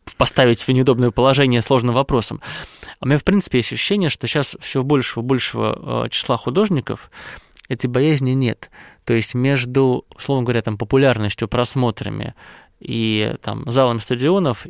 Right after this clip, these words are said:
и каким-то настоящим, подлинным, интересным содержанием всё больше и больше людей выделяют, вы-, готовы выбрать со-, содержание, а не, казалось бы,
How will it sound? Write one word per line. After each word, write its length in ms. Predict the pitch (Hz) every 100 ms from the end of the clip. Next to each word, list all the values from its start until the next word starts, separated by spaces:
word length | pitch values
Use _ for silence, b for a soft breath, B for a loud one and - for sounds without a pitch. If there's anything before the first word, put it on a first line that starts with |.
| -
и 60 |
каким-то 600 | - 123 147 120 120 113 - b b b _ -
настоящим, 680 | 127 - 139 139 - 110 104
подлинным, 460 | 143 123 117 113
интересным 400 | 120 - 131 123
содержанием 580 | 110 127 131 180 208 131
всё 160 | - 117
больше 240 | 147 -
и 20 |
больше 160 | 131 -
людей 180 | 127 170
выделяют, 340 | 123 127 135
вы-, 220 | 120 117
готовы 340 | 147 139 170 151
выбрать 300 | 131 120 107
со-, 180 | - 117
содержание, 640 | - 120 120 107 95 101
а 100 | -
не, 120 | 98 101
казалось 380 | 107 120 110
бы, 180 | 113 113